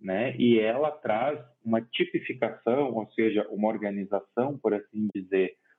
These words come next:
dos tipos de violência a partir do ato que é cometido contra a criança. Mas a gente pode ter outras organizações, por assim dizer, dos tipos de violência.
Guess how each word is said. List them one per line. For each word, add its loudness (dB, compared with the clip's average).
dos 4
tipos 2
de 2
violência 0
a 2
partir 0
do 6
ato -2
que -2
é 0
cometido -2
contra -4
a -10
criança. -2
Mas 0
a 2
gente -2
pode 0
ter 2
outras 0
organizações, -2
por 2
assim -2
dizer, 0
dos -2
tipos -2
de 2
violência. -2